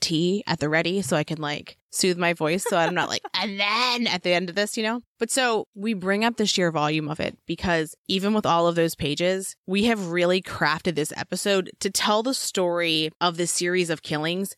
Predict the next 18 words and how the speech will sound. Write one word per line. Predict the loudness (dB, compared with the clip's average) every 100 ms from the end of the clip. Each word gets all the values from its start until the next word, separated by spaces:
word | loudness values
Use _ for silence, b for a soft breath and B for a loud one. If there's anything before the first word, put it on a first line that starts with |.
| _ -2
but | 0
not | 2 2 2
with | 0 -2 -2
every | 0 0 2 0
single | 0 -2 -2 0 0 -2
teeny | -4 -4 -2
tiny | -2 -4
detail, | -4 -4 -2 0 0 -2 B B B _ -4
because | 0 0 2 2 0 -4 -14 _
as | -2 2 2
we | 2
tell | 2 0
it | 0
to | -2
you, | -2 -2
we're | -2 -2
gonna | 0 0 2
go | 2 0 -2